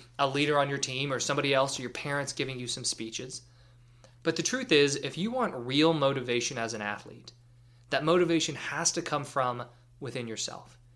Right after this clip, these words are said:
It can't come from external sources because those external sources, they come and go. That motivation is there for a second and then it fades away. You need to have lasting motivation that comes from within yourself. And a great place to find this motivation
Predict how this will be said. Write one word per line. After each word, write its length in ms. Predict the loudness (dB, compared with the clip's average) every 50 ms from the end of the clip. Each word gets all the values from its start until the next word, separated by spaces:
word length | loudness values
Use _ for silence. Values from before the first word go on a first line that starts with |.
| -14 -8 -8
It 120 | -8 -4
can't 300 | 0 2 2 2 2 2
come 180 | 2 2 2 2
from 160 | 2 0 0
external 440 | 0 0 -2 -4 -4 -2 -4 -2 -2
sources 400 | -2 -2 -2 -2 -2 -4 -10 -12
because 240 | -6 -2 0 2 4
those 160 | 4 4 4
external 360 | 2 2 0 -2 -2 0 0
sources, 380 | -2 0 0 -2 -2 0 0 2
they 140 | 2 2
come 260 | 2 2 0 2 2 2
and 100 | 0 0
go. 300 | 0 0 0 -2 -4 -6 -10 -16 -12 -6
That 140 | -2 0 4
motivation 500 | 6 6 6 6 6 4 2 2 0 -4
is 120 | -6 -6 -2
there 200 | 0 2 2 2
for 140 | 2 0
a 60 | 0 0
second 420 | 0 0 0 -2 -4 -8 -10 -12 -14 -20 -20 -16 -12
and 80 | -8 -8
then 80 | -8
it 80 | -8 -8
fades 300 | -8 -8 -8 -8 -8 -10
away. 300 | -12 -12 -14 -16 -18 -20 -20 -20 -20 -20 -20 -20 -20 -20 -20 -20 -20 -20 -20 -18 -12
You 180 | -6 -2 0
need 120 | 0 2 0
to 60 | 0
have 240 | 0 -2 -2 -2 0
lasting 400 | 2 2 2 0 -2 -6 -8 -6
motivation 640 | -4 -4 -4 -4 -4 -6 -6 -6 -8 -10 -10 -12 -14 -18 -18
that 160 | -18 -16 -12 -8
comes 240 | -8 -8 -8 -8
from 320 | -10 -8 -8 -8 -8 -10 -14 -18 -20 -20 -20 _ -18
within 240 | -14 -12 -12 -12 -10
yourself. 500 | -8 -8 -8 -8 -8 -12 -18 -20 -20 -20 _ _ _ -14
And 80 | -12 -12
a 40 | -10
great 400 | -8 -2 4 6 6 6 6 4
place 380 | 2 2 2 2 2 -2 -4
to 120 | -6 -6 -2
find 280 | 2 4 4 4 4
this 140 | 2 0 0
motivation 640 | -2 -4 -4 -2 0 0 0 0 -2 -4 -6 -8